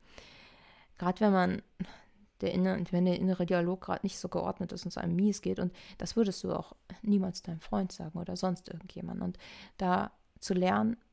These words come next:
positiv mit sich zu reden, in einem positiven inneren Dialog, das kann dir auch verdammt helfen. Werde ich auch mal hier unten verlinken. Da habe ich auch eine, äh, Folge drüber gemacht, wie ich so ein bisschen geschafft habe, positiver mit mir zu reden.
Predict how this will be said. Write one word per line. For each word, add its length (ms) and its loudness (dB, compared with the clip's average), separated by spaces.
positiv 640 0
mit 120 0
sich 200 -6
zu 140 -4
reden, 480 2
in 80 -2
einem 160 0
positiven 880 -2
inneren 380 4
Dialog, 640 2
das 140 -8
kann 180 -2
dir 140 -2
auch 80 -6
verdammt 400 -4
helfen. 400 -6
Werde 160 -6
ich 140 -10
auch 120 -10
mal 100 0
hier 120 -2
unten 140 -12
verlinken. 540 -4
Da 80 -6
habe 120 -8
ich 140 -10
auch 160 -8
eine, 220 -4
äh, 240 -8
Folge 300 0
drüber 360 -4
gemacht, 400 -4
wie 100 -8
ich 160 -12
so 100 -4
ein 60 0
bisschen 260 -2
geschafft 340 -6
habe, 140 -8
positiver 540 -6
mit 180 -4
mir 120 -4
zu 140 -2
reden. 400 0